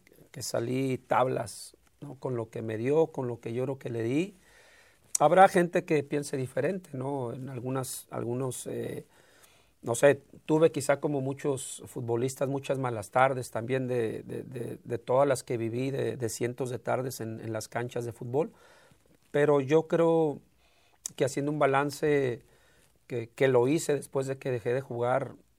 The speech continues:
creo que, que, que el fútbol fue justo conmigo por, por lo que le di y, y me sentí tranquilo, ¿no? Nunca me sentí,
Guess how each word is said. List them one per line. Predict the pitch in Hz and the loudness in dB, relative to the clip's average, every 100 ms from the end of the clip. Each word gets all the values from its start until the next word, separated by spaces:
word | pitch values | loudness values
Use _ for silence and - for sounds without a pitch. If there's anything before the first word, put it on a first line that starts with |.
| 139 | -14
creo | - 127 127 | -6 -4 -4
que, | - 139 127 113 110 107 - | -2 -2 0 -2 -4 -8 -12
que, | 110 110 | -12 -10
que | - | -8
el | 117 | -8
fútbol | - - 135 139 135 | -8 -10 -6 -2 -2
fue | - | -4
justo | 135 147 - | -6 -8 -12
conmigo | - 120 123 143 170 214 _ _ - - - | -8 -6 -4 -4 -6 -10 _ _ -20 -20 -10
por, | 127 117 117 | -6 -6 -8
por | - 113 | -4 -2
lo | 95 | -2
que | - | -4
le | 110 107 | -2 0
di | 123 175 - _ - - _ _ _ - | 0 -2 -6 _ -20 -20 _ _ _ -14
y, | 127 120 123 127 131 120 113 - | -8 -6 -6 -8 -8 -8 -10 -12
y | - 127 | -8 -4
me | 127 | -4
sentí | 127 123 147 | -4 -6 -6
tranquilo, | 160 156 - 165 139 117 _ | -4 -4 -2 -2 -2 -6 _
¿no? | - 143 147 147 - - | -10 -6 -6 -6 -12 -18
Nunca | - 147 156 151 160 | -10 -4 -4 0 0
me | 156 | 0
sentí, | 139 127 117 143 147 147 | -2 -4 -2 0 2 0